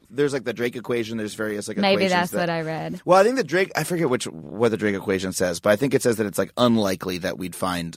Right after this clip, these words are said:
Speaker 1: life. It's, like, what the probability
Speaker 2: It's
Speaker 1: is, you
Speaker 2: unlikely
Speaker 1: know?
Speaker 2: that we'll find it, but
Speaker 1: Yeah.
Speaker 2: it's saying, like, the idea that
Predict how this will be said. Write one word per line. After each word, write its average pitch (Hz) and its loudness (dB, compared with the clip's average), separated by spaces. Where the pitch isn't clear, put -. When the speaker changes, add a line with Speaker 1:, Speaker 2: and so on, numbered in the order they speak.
Speaker 1:
life. 87 -4
It's, 135 4
like, 165 8
what 151 6
the 151 0
probability 113 2
Speaker 2:
It's 370 0
Speaker 1:
is, - -2
you 330 6
Speaker 2:
unlikely 403 2
Speaker 1:
know? 359 2
Speaker 2:
that 240 4
we'll 226 2
find 208 -2
it, 349 0
but 226 4
Speaker 1:
Yeah. - 2
Speaker 2:
it's - -4
saying, 262 2
like, 208 -2
the 262 2
idea 240 2
that 190 0